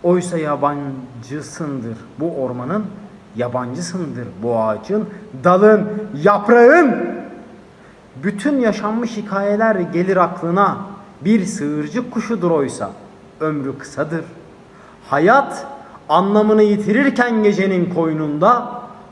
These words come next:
aslında yiten onun hayatının rengidir. Yani siyah, siyah, siyah, simsiyah bir örtüdür hayat.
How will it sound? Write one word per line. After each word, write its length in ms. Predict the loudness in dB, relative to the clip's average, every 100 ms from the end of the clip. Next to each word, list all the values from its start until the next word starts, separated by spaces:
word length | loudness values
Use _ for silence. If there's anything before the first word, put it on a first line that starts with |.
| -2
aslında 500 | -2 -2 -6 -4 -2
yiten 600 | -4 -6 -2 -2 -2 -10 -16 -16 -8
onun 360 | -2 -2 -2 -4
hayatının 600 | -2 -2 -2 -6 -8 -8 -14 -18 -6
rengidir. 760 | 2 4 6 6 6 4 2 -6 -10 -12 -18 -20 -20 -20 -20 0
Yani 360 | 4 4 4 2
siyah, 600 | 2 6 6 4 0 -10
siyah, 760 | -12 -12 -4 4 4 4 0 -12 -16 -18 -20
siyah, 680 | -12 2 6 8 6 4 -6 -12 -16 -18 -20 -20 -20
simsiyah 1200 | -20 -14 -6 2 4 4 2 0 2 2 0 -4
bir 160 | -4 -4 -4
örtüdür 600 | -2 -2 -4 -2 2 4 2
hayat. 460 | 0 0 0 -6